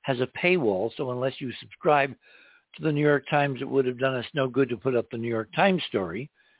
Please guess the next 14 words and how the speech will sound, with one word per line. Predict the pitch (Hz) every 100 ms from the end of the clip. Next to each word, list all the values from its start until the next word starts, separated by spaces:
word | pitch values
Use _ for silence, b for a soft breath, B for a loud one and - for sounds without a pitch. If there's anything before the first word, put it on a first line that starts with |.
| _
which | 127 -
I | 127 -
think | 185 160
was | 143 120
an | 131
op-ed | - 127 139 127 120 107
piece | - 135 113 -
that, | 117 110 _
uh, | 113 104 101 b b b _
uh, | - - -
Chris | 139 123 -
Carter | 127 117 110
was | 104
asked | 117 113 -